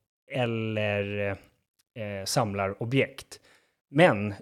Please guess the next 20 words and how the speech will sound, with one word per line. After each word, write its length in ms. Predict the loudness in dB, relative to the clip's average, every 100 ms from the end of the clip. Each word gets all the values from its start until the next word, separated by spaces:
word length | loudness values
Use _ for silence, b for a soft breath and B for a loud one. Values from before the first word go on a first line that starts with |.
| -8
då 180 | 2
lärde 220 | 8 8 8
jag 100 | 4
mig 260 | 0 -2 -4
först 220 | -4 -2
när 60 |
jag 80 | -2
blev 120 | 0
förälder, 560 | 2 4 4 2 -8 -10
det 120 | -10 -12
f-, 160 | -10
eh, 360 | -8 -4 -2 -2
att 120 | -6
det 60 | -10
finns 360 | -6 -6 -4
såna 280 | -6 -4 -4
här, 300 | -4 -4 -6 -8
det 80 | -6
finns 160 | -4
banor. 840 | 2 4 6 6 2 0 -4 -8